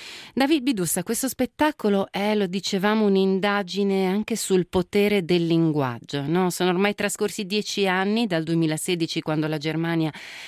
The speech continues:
decise di consentire nuovamente la pubblicazione del Mein Kampf, eh, questo perché si riteneva che soltanto la conoscenza potesse evitare il ripetersi della catastrofe, ed è stata una decisione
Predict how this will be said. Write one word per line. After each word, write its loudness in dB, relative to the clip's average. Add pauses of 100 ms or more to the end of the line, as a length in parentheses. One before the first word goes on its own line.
decise 0
di -4
consentire 0
nuovamente 2
la -4
pubblicazione -2
del 0
Mein 0
Kampf, -6
eh, -10
questo -2
perché -8
si -8
riteneva -2
che -10
soltanto -2
la -4
conoscenza -4
potesse -8
evitare -4
il -4
ripetersi -4
della -2
catastrofe, -4
ed -2
è 0
stata -6
una 2
decisione 0